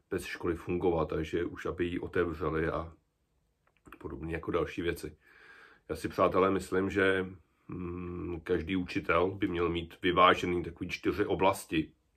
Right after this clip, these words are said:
Je to jako, když se podíváte prostě na knihu, tak jedna, jedna ta část té oblasti je práce, další oblast je rodinný život,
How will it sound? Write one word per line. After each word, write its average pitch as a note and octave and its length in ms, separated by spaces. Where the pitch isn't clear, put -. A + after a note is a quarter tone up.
Je D#2+ 80
to F#2 140
jako, E2+ 200
když D#2+ 140
se - 100
podíváte E2+ 580
prostě - 320
na F2 120
knihu, G2 480
tak F2 160
jedna, F2+ 300
jedna F#2 240
ta F#2+ 120
část F2+ 460
té - 160
oblasti F2+ 760
je F2+ 560
práce, F2+ 560
další F2+ 760
oblast F2 640
je F2+ 200
rodinný F2+ 420
život, F#2 480